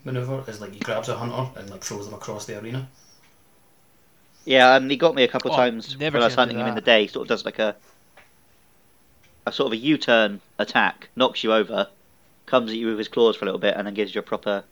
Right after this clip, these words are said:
Speaker 2: throw across the
Speaker 1: Mm-hmm.
Speaker 2: arena. It's pretty brutal.
Speaker 3: That's cool. I don't think I've ever been hit by
Speaker 2: Yeah,
Speaker 3: that.
Speaker 2: it's a
Speaker 1: It's a
Speaker 2: pretty
Speaker 1: pretty
Speaker 2: cool
Speaker 1: rare
Speaker 2: one.
Speaker 1: move, to be honest. I think I've only been hit by it once.
Speaker 3: I know I'm kinda ragging him a little bit. I will give him this. He is very cool design.
Speaker 2: Yeah, I mean,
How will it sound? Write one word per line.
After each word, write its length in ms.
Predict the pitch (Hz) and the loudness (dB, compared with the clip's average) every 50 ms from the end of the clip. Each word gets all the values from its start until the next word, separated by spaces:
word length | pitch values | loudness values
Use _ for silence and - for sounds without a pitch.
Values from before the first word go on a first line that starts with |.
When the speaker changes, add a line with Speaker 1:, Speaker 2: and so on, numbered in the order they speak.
| _ _ _ _ | _ _ _ _
Speaker 2:
throw 240 | - - 110 104 101 | -6 -2 0 0 0
across 240 | 95 - 110 101 - | -2 -4 -8 -8 -8
the 60 | 127 107 | -6 -6
Speaker 1:
Mm-hmm. 60 | 107 | -4
Speaker 2:
arena. 240 | 107 107 104 107 - _ _ _ _ _ _ _ _ _ _ _ _ _ _ _ _ _ _ _ _ _ _ _ _ _ _ _ _ - | -4 -4 -6 -8 -12 _ _ _ _ _ _ _ _ _ _ _ _ _ _ _ _ _ _ _ _ _ _ _ _ _ _ _ _ -20
It's 80 | - | -16
pretty 160 | - - - - | -12 -12 -12 -8
brutal. 360 | - 120 113 110 - 117 110 | -6 -4 -4 -4 -4 -4 -6
Speaker 3:
That's 120 | 107 - | -6 -8
cool. 260 | - - 117 117 117 120 | -12 -14 -14 -14 -14 -16
I 40 | 135 | -16
don't 80 | 131 131 | -14 -14
think 120 | 127 123 | -14 -12
I've 80 | 120 123 | -12 -10
ever 120 | 120 123 | -10 -10
been 120 | 120 123 110 | -10 -10 -12
hit 120 | 127 - | -12 -12
by 80 | 120 104 | -10 -6
Speaker 2:
Yeah, 120 | 92 87 | -6 -4
Speaker 3:
that. 60 | 85 87 | -4 -4
Speaker 2:
it's 80 | - | -6
a 20 | - | -8
Speaker 1:
It's 100 | - - | -8 -8
a 40 | - | -6
Speaker 2:
pretty 220 | - 180 123 110 | -4 -4 -4 -4
Speaker 1:
pretty 60 | 104 | -4
Speaker 2:
cool 20 | 104 104 101 | -6 -6 -8
Speaker 1:
rare 40 | 98 | -8
Speaker 2:
one. 100 | 98 98 | -10 -12
Speaker 1:
move, 160 | 101 101 - | -14 -14 -14
to 80 | - 107 | -16 -16
be 60 | 101 | -14
honest. 260 | 95 95 98 - - - | -14 -16 -16 -16 -16 -16
I 100 | 104 104 | -14 -12
think 140 | 110 107 98 | -12 -12 -12
I've 140 | 95 95 98 | -12 -14 -14
only 140 | 95 95 98 | -16 -16 -16
been 100 | 98 92 | -16 -16
hit 180 | - - 95 95 | -16 -16 -14 -14
by 120 | 101 98 | -14 -14
it 100 | 95 92 | -14 -16
once. 420 | 92 98 98 98 - - - - - _ _ - | -16 -16 -16 -16 -16 -18 -20 -20 -20 _ _ -16
Speaker 3:
I 40 | 165 | -14
know 60 | 170 | -14
I'm 40 | 147 | -12
kinda 180 | - 127 120 117 | -12 -12 -12 -10
ragging 280 | 120 120 123 123 - 123 | -8 -8 -8 -8 -8 -10
him 80 | 117 | -10
a 60 | 117 117 | -10 -8
little 140 | 117 117 | -8 -10
bit. 200 | - 117 110 - - _ - | -10 -12 -12 -14 -14 _ -14
I 40 | 113 | -10
will 140 | 131 139 135 | -8 -8 -6
give 140 | 131 120 113 | -6 -8 -10
him 80 | 113 120 | -8 -8
this. 340 | 117 113 - - - - - | -10 -10 -10 -12 -16 -16 -12
He 80 | 123 127 | -12 -10
is 180 | 120 113 - - _ _ _ _ _ _ _ _ - | -10 -10 -12 -16 _ _ _ _ _ _ _ _ -10
very 220 | - 131 123 120 117 | -8 -8 -8 -8 -10
cool 200 | - - 113 104 | -12 -14 -14 -14
design. 260 | 117 110 - 113 107 | -14 -14 -12 -12 -10
Speaker 2:
Yeah, 280 | 101 - - - - - - - | -8 -8 -8 -8 -8 -10 -8 -2
I 120 | - 123 139 | 2 2 4
mean, 380 | 139 147 143 139 135 135 131 | 6 6 4 4 2 -2 -6